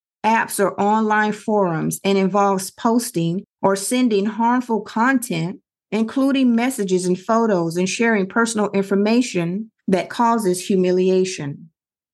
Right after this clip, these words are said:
Two more left. Then there's sexual bullying. Sexual bullying is online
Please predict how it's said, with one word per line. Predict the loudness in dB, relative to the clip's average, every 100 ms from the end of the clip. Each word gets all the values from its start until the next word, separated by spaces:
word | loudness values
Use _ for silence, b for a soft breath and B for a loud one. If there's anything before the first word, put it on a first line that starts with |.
| _ -12
Two | -2 0 2
more | 2 2 2
left. | 2 0 -4 -10 _ _ _
Then | 0 2 2
there's | 2 0 -2 -8
sexual | -2 0 0 -2 0 0
bullying. | 0 0 -2 -8 -14 -20 _ _ _ _ _ _ _
Sexual | -4 0 0 0 -2 0
bullying | 0 2 2 0 0
is | -2 0
online | 0 0 0 0 2 2 0 -2